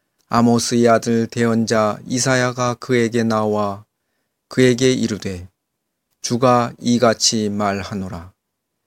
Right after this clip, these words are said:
내 집을 정리하라. 내가 죽고 살지 못하리라." 하니라. 그때 히스기야가 자기 얼굴을 벽으로 돌리고 주께 기도하여 이르되, "오 주여,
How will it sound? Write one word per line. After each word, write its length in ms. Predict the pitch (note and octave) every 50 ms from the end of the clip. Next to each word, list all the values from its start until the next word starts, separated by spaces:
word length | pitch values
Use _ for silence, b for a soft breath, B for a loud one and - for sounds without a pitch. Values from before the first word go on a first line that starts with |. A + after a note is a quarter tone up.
| _ _ _ _ _ _
내 240 | - A#2 A#2+ A#2+ A#2+
집을 480 | - - B2 A#2 B2 A#2+ A#2 A#2 A2+
정리하라. 800 | G2+ - - A2 A2 A2 G#2 G2+ F#2+ F#2 - G2 F#2 F2 F2 F2+ _ _ _ _ _ _ _ _ _ _ _ _ _ _ _
내가 460 | - G#2+ A#2 A#2+ A#2+ A2+ A#2+ A#2 A#2
죽고 560 | A2+ - - - _ - A#2+ A#2 A2+ A2 G#2
살지 560 | - - - - D#3 C#3+ C#3 D3 C3+ C3 B2+
못하리라." 760 | A#2 A2+ A#2 - - A#2+ A2+ A2+ A2+ G#2+ A2 G#2 G#2 G2+ G2 G2+
하니라. 580 | - - - A#2+ A2+ G2 F#2 F2 D#2 D2+ F2 - _ _ _ _ _ _ _ _ _ _ _ _ _ _ _ _ _ _ _ _ _ _
그때 680 | - - G#2 - - A#2+ A#2 A#2 A#2 A#2 A2+ A2+ A2 A2+ _ _ _ _ _
히스기야가 800 | - - B2+ - C#3+ B2 A#2 B2+ B2 A#2+ A#2+ A2+ A#2 A#2+ A#2+ A#2
자기 320 | - - A#2+ A#2+ A2+ B2 B2
얼굴을 480 | A#2+ A#2+ A#2+ A2+ B2 A#2 A#2+ A#2+ A#2
벽으로 460 | A#2 - B2 C3 B2+ C3+ C3 C3 B2+
돌리고 640 | B2 - B2 B2 B2 B2 A#2 - A#2+ A#2 A#2 A2+ A2 -
주께 540 | - - B2+ A#2 - _ - A#2 A2 G#2+ G2+
기도하여 720 | - - - A2 G#2 A2 G#2+ G#2+ G2+ G2+ G2+ G2 G2 G2 - F#2
이르되, 440 | G2+ G2 F#2+ F#2 F#2 F#2 E2+ D#2+ F2+ _ _ _ _ _ _ _ _ _ _ _ _ _ _ _ _ _ _ _
"오 260 | G#2+ A2 A2 A2 A2
주여, 600 | - - - B2 A#2 A2 A2 G#2+ G#2+ G#2 G#2+ B2